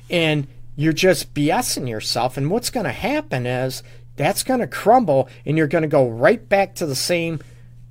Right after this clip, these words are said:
you know what, the same circle, or the same cycle, I should say, I'm sorry, that you were in before, and you're gonna find out that you're not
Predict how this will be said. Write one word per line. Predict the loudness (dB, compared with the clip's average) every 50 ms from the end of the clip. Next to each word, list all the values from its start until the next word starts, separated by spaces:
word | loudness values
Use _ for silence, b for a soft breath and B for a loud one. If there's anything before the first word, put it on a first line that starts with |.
| -18 -8
you | -4 0
know | 2 4 4
what, | 6 6 6 4 4 -2 -18 -12 -4
the | -4 -2
same | 0 0 0 0 0 -2
circle, | -4 -4 -4 -2 0 4 6 6 6 6 4 2 2 4 4 2 -2 b b b b
or | 0 2 2
the | 2
same | 2 0 0 0 0 -2 -2
cycle, | -4 -4 0 2 2 2 2 2 0 0
I | 0 0
should | -2 -4 -6 -6 -4
say, | -2 -2 0 0
I'm | 0 0 -2 -2
sorry, | -2 2 4 4 4 4 0 -4 b b b b
that | 0 0 2
you | 2 2 4
were | 4 4 2
in | 2 0 0 0 0 0
before, | -2 -2 -4 0 0 2 2 2
and | 2 0
you're | -2 -2
gonna | 0 -2 -4
find | -2 -2 -4 -2 0 0
out | 2 0 0 0 2
that | 0 0 0 2
you're | 0 -2 0 0
not | 0 2 2 0 0 -2